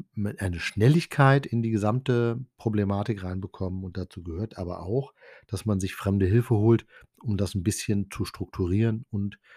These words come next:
ähm, in richtige Bahnen zu lenken. Das ist, ähm, 'n Vorschlag gewesen, der, äh, sehr positiv ankam. Zu diesem Zeitpunkt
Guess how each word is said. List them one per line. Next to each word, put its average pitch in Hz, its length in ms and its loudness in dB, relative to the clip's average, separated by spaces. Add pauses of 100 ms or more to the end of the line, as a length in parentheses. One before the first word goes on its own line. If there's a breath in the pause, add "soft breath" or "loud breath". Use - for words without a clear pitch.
(320 loud breath)
ähm, 98 300 -4
in 104 160 -2
richtige 92 460 0
Bahnen 87 320 -2
zu - 160 -8
lenken. 87 580 -12
Das 135 440 4
ist, - 480 -2
ähm, 107 480 -2 (280)
'n 107 300 -6 (540 loud breath)
Vorschlag 143 380 4
gewesen, 117 440 4
der, 107 420 0
äh, 104 160 -2
sehr 101 200 0
positiv 113 600 -2
ankam. 127 680 2 (1300)
Zu - 100 -8
diesem 98 300 -4
Zeitpunkt 104 640 0